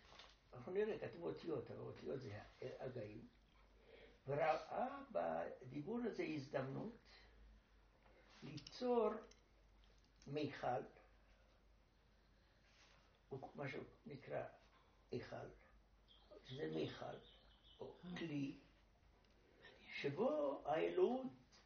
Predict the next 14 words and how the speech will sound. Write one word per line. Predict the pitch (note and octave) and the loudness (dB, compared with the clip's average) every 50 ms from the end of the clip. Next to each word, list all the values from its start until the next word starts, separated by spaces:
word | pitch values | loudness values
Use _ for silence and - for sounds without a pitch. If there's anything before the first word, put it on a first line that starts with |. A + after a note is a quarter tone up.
| - - - | -20 -16 -8
יורדת, | D#3+ D#3 D#3 D3 C#3+ C3+ B2 A#2 - - - - - - - - - | 0 4 6 6 8 8 6 6 4 0 0 0 -2 -8 -10 -4 0
או | F3+ F#3 | 2 2
שהיא | - - G#3+ G3+ G3 F#3+ | 2 2 2 2 2 2
נמצאת. | F3+ - - - - - - - - - - - - - | 0 -2 -2 0 0 0 0 -2 -10 -18 -20 -20 -16 -10
זה | - - - - - | -8 -6 -6 -6 -6
שתי | - - - - - D#3+ D#3 D#3 - - - - - - - - - - - - - - | -8 -6 -2 0 0 0 0 -2 -6 -8 -12 -16 -18 -20 -20 -20 -20 -20 -20 -16 -10 -10
אפשרויות. | B2+ - - D3 B2+ B2 B2 D3 - - - - - - - - - - - - - - - - - - - - - - - - - - - - - - | -8 -8 -6 -6 -4 -4 -4 -6 -10 -14 -20 -20 -20 -20 -20 -20 -20 -20 -20 -20 -20 -20 -20 -20 -20 -20 -18 -18 -18 -18 -18 -18 -20 -20 -20 -20 -16 -10
ואז | - A2+ B2+ - - - - C4 C4+ C#4 D4 C#4 B3+ B3+ B3 - - - - - - - - - | -4 0 0 0 -2 -2 -2 -2 0 0 2 2 2 0 0 0 -2 -2 -2 -4 -8 -20 -14 -8
נכנסים | - E3 E3 - G3 F3+ - - C4 D4 F4 | -6 -4 -2 -2 -2 -2 -2 0 0 2 6
לתוך | C#4 G3 - - G#3 F#3+ - - | 6 6 6 6 4 4 4 4
ההיכל | - C#3+ C3+ C3+ B2 - - C3+ B2 | 4 6 6 4 2 0 -4 -4 -4
הזה, | B2+ - - - A#2+ - - - - - - - - - - - - - - - - - | -4 -6 -8 -10 -12 -12 -14 -18 -20 -20 -20 -20 -20 -20 -20 -20 -20 -20 -20 -20 -14 -8
ונדבקים | D3 D#3 F3 F#3 E3 D#3 C#3 - - - - - G3 A#3 A3+ | -4 0 0 0 0 0 0 0 0 0 -2 -2 -2 0 0
באלוהות. | A3+ F3+ E3+ E3 D3+ - - - - - - - | 2 0 0 0 0 -2 -4 -6 -10 -18 -20 -20